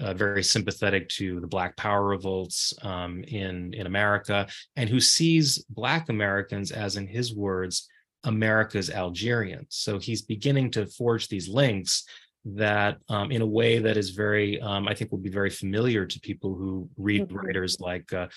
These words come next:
Speaker 1: Frantz Fanon or Angela Davis or, you know, uh, C L R James. You know, it's, uh, we see the birth of a much more internationalist perspective, um, which of course, um, emphasizes the horrors of American racism, but sees it as not so much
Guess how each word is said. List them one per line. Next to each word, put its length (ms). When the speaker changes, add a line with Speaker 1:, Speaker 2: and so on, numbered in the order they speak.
Speaker 1:
Frantz 260
Fanon 520
or 280
Angela 400
Davis 500
or, 340
you 120
know, 380
uh, 100
C 240
L 100
R 140
James. 680
You 60
know, 180
it's, 240
uh, 180
we 100
see 220
the 140
birth 520
of 140
a 20
much 400
more 160
internationalist 960
perspective, 760
um, 260
which 320
of 140
course, 520
um, 200
emphasizes 640
the 160
horrors 300
of 60
American 440
racism, 480
but 140
sees 320
it 100
as 320
not 360
so 140
much 220